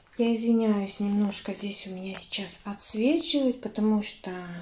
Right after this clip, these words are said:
яркий свет и камеру настроить очень сложно. Я бы сказала, даже проблематично. Так вот, я хочу сегодня поговорить, и,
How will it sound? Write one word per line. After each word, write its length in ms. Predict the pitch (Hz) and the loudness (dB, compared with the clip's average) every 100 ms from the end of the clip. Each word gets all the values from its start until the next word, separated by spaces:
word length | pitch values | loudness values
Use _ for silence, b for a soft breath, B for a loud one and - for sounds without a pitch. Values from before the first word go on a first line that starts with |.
| 175 | -12
яркий 720 | 196 196 185 - 185 175 165 - | -4 -4 -4 -10 -12 -12 -12 -12
свет 500 | - 214 285 302 - | -10 -2 -2 -2 -8
и 360 | - 202 190 190 | -8 -4 -4 -4
камеру 560 | - 294 294 220 196 196 b b b b b | -2 2 2 0 -2 -10 b b b b b
настроить 720 | 208 214 214 233 262 269 269 - - | -2 -2 2 4 4 4 0 -12 -4
очень 480 | 214 202 196 - | -2 -2 -4 -10
сложно. 680 | - - 196 190 185 180 185 - - | -10 -8 -4 -4 -6 -10 -12 -14 -6
Я 220 | 226 285 | 0 2
бы 100 | 254 | 0
сказала, 560 | - 214 208 226 214 202 | -6 -8 0 2 2 2
даже 480 | 202 208 202 208 - _ - | 0 -2 -2 -6 -8 _ 0
проблематично. 1400 | 220 208 220 214 214 214 - 247 220 - - 190 196 196 _ _ _ b b b b b b b b b b b b _ | 2 2 2 2 0 -4 -6 -4 -4 -6 -6 -6 -8 -12 _ _ _ b b b b b b b b b b b b _
Так 200 | 240 240 | -2 2
вот, 140 | 247 254 | 2 6
я 140 | 254 | 4
хочу 320 | 247 240 - | 4 0 0
сегодня 580 | 254 - 240 285 302 247 | -6 -4 2 2 4 2
поговорить, 1120 | - 220 226 226 247 285 392 381 - - - - | 2 0 0 2 2 4 4 2 -6 -12 -14 -4
и, 720 | 247 240 226 214 208 208 202 | 0 2 0 -2 -2 -2 -2